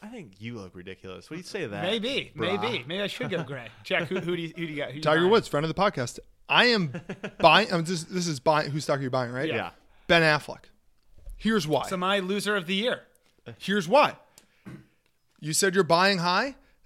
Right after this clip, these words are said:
Speaker 3: The trick to making money in the stock market, talk to my buddy, uh, Jimmy Buffett, is to buy low and to sell high.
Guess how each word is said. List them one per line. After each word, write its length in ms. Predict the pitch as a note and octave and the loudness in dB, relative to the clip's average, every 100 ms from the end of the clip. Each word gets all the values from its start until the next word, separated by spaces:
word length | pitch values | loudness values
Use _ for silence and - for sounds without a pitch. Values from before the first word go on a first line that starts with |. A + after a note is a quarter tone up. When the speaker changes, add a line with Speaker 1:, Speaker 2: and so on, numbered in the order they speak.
| - | -4
Speaker 3:
The 120 | D3+ | -4
trick 560 | - - F4 G4 - - | -2 -2 -2 -2 -6 -4
to 280 | G3 D3 - | -2 -2 -4
making 480 | D#3 D#3+ G#3 G#3+ F3 | -8 0 0 0 0
money 280 | E3 D#3+ D3+ | 2 2 0
in 260 | B2+ A#2+ A#2+ _ _ _ _ _ | -4 -8 -14 _ _ _ _ _
the 100 | D3+ | -10
stock 300 | C3 F#3 F3+ | 2 2 4
market, 260 | D#3 - B2+ | 0 -2 0
talk 200 | F#3 F#3+ | 0 0
to 40 | |
my 80 | E3+ | -2
buddy, 280 | D3+ D#3 C#3+ | 0 0 0
uh, 300 | C3 B2 B2 - _ _ - _ | 0 0 -6 -12 _ _ -20 _
Jimmy 260 | C#3 D#3+ C#3 | -6 -4 0
Buffett, 340 | D3 C#3 A#2+ - _ _ _ _ | 0 0 -4 -8 _ _ _ _
is 480 | F#3 F3 E3 D#3+ - - _ _ _ _ _ _ - | 4 4 2 0 -4 -8 _ _ _ _ _ _ -6
to 160 | E3 | -4
buy 540 | C3 A#2 D#3+ E3 G3 G#3+ | -4 0 2 4 2 0
low 540 | F#3+ F#3+ D#3 B2+ B2 C3+ _ | 0 2 4 4 -2 -6 _
and 180 | - C#3+ | -10 -8
to 120 | - F3+ | -6 -4
sell 380 | - C#3+ C3 | -2 -2 -2
high. 380 | B2+ E3 C#3 A#2+ | -2 -4 -4 -6